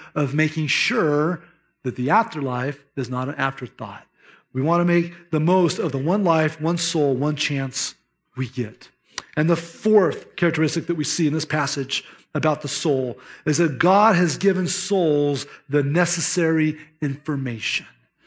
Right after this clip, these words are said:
This is, this is a very sobering and intriguing section of passages.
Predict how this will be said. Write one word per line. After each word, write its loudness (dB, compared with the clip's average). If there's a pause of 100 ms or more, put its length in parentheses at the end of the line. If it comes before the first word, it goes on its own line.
(320)
This 2
is, -2
this -2
is -2
a 4
very 2
sobering 2 (240)
and 4
intriguing 0
section 0
of -2
passages. 0